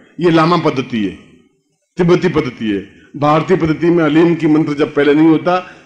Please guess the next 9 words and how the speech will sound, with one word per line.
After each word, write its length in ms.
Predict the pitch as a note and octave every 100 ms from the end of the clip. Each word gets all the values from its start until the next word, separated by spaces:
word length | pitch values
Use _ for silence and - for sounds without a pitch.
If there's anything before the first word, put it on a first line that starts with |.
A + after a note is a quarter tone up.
| -
सीधी 360 | F#3+ G3+ F#3+ G3
माला 360 | D#3+ D#3+ F3
मंत्र 260 | E3+ D3+ C#3+
जाप 240 | D3+ D3+
होता 260 | B2 A#2 G#2
है। 100 | F2+ _ _ _ _ _ _ -
आपका 320 | C#3+ C#3 D3
प्रश्न 280 | D3 D3
है, 120 | C#3+